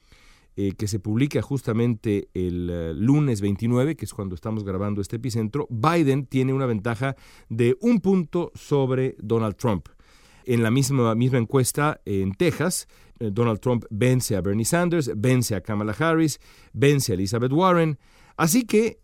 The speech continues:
eh, no cabe duda que en este momento, eh, Joe Biden es el candidato más viable, más potente que tienen los demócratas.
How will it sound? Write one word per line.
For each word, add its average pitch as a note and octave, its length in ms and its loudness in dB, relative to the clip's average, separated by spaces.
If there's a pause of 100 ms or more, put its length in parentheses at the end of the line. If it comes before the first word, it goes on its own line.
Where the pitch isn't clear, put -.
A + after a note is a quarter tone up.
eh, C3 340 2
no F3+ 280 4
cabe D#3+ 260 4
duda F#3+ 300 0
que D#3 420 0
en B2+ 120 2
este D#3 220 2
momento, D3 640 0 (460)
eh, G2 480 0
Joe F3+ 180 6
Biden C#3+ 340 4
es B2+ 120 -2
el C3 80 -2
candidato A2+ 760 -2
más A#2+ 640 2 (480)
viable, A#2+ 640 2
más C3+ 220 -2
potente C#3 640 0
que F#2+ 100 -8
tienen G#2+ 280 0
los F#2 140 -2
demócratas. F#2+ 760 -6